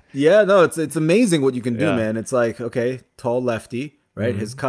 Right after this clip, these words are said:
Speaker 1: Kataguruma to the weak side, does a little bit of a sumi, but his
Speaker 2: Mm.
Speaker 1: main attack is, you know, left side Uchimata, two-step Uchimata where he slips the leg
Speaker 2: Right.
Speaker 1: and go.
Speaker 2: Yeah.
Speaker 1: So it's like, okay, so now we could kinda,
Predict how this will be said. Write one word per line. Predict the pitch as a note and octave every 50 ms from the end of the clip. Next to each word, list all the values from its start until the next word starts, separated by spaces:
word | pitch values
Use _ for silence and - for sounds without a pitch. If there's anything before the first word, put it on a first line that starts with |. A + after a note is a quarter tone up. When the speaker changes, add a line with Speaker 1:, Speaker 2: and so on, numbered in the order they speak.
| B2+ B2+
Speaker 1:
Kataguruma | A2+ A2+ B2 B2 B2 A#2+ -
to | - A2+
the | A2+ G#2+
weak | G#2 G#2+ G2+ -
side, | - A#2 A2 A#2+ B2+ A#2+
does | A#2 A2+ G#2+ A#2
a | A#2+
little | A#2 A#2 A#2 A2+
bit | A2+ A2
of | A2 G2+
a | G2
sumi, | - - G#2+ G2+ G#2 A2+ B2+ D3+ D3+ - _ _
but | - A#2+
his | A#2+ A2+ G2
Speaker 2:
Mm. | G#2
Speaker 1:
main | A2 A#2+ B2 B2 A#2+
attack | A#2+ - - B2+ C#3 E3 - - C3+
is, | B2 A#2 G#2 G#2 G2 - - -
you | F#2 A2+ A#2+
know, | A#2 A2+
left | A#2 A2 A#2 A#2+ A#2 -
side | - B2+ B2 A#2 A#2
Uchimata, | A2+ A2 - A#2+ A#2+ C3+ C#3+ A#2 G2 -
two-step | - D3 C#3+ - - C3+ -
Uchimata | - C3 - - B2+ C3 C#3+ C3+
where | A#2 G#2+
he | G#2
slips | G2 - - A2+ - F2+
the | F#2+
leg | F#2+ - A2+
Speaker 2:
Right. | A2+ A2
Speaker 1:
and | A2 G#2+
go. | A2 A#2+ C3+ C#3+ - _ _ _ -
Speaker 2:
Yeah. | F2+ F2+ F2+ F2 F#2+ -
Speaker 1:
So | - C3+
it's | B2 C#3
like, | C#3 C3+ A#2+
okay, | E3+ F#3+ - E3 D#3 E3
so | D#3 - D#3+ D3 C#3+ C#3+ C3 -
now | C3 C#3 D3 D#3 D#3+ E3
we | D#3 D3
could | - C#3+ -
kinda, | - C#3+ C#3+ C#3 C3+ C3 B2 -